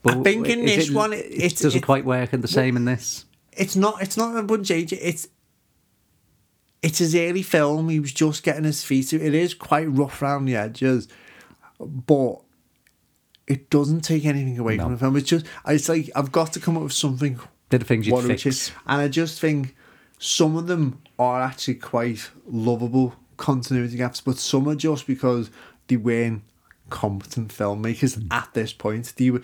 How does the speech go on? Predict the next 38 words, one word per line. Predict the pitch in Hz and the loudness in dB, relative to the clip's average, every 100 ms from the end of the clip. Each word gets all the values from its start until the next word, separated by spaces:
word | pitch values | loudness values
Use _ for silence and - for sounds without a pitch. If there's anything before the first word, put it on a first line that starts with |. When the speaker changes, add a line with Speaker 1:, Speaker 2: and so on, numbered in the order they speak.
| - - - | -8 -8 0
Speaker 2:
they | 135 | 2
were | 135 | 2
just | 135 143 143 135 | 2 0 0 -2
making | 123 131 - 117 | 0 0 -2 -4
it | |
up | 104 101 | -4 -4
as | 117 | -8
they | - | -6
go | 123 110 | -6 -2
along, | 104 110 117 - _ | -2 -4 -6 -10 _
and | 110 113 104 - - _ _ _ - | -6 -6 -10 -20 -20 _ _ _ -2
Speaker 1:
Hence | 104 98 | -2 0
the | - 90 | -2 -2
hour | 87 92 | -2 -4
of | 82 - | -6 -8
Speaker 2:
Yes. | 123 123 | -2 2
Speaker 1:
deleted | - 117 107 98 | 2 2 0 0
scenes. | 117 101 117 | 2 2 2
Speaker 2:
Yeah, | 135 160 156 135 | 0 -2 -2 0
yeah. | 139 151 | 0 0
So | - 156 - - | 0 0 0 -10
Speaker 1:
<laughs> | - | -2
Speaker 2:
there's | 135 - | 0 2
some | 156 | 2
lovely | 147 131 143 | 2 2 0
bits. | 160 151 - - - - _ 143 | 0 -4 -10 -20 -20 -20 _ 2
The | 131 160 | 6 6
other | 180 202 | 4 2
bit | 196 190 | 2 0
of | 180 | -2
changes, | - 165 160 151 131 110 107 | -2 0 2 2 2 0 0
and | 123 | 0
you | 127 | 2
mentioned | 143 151 156 | 2 0 -2
before, | 160 156 131 127 | -6 0 0 0
the | 123 147 - | -2 -4 -2
English | 127 123 139 - - | 0 2 0 -4 -2
accents | 101 - - 117 110 104 - | -2 -2 -6 -4 -4 -6 -10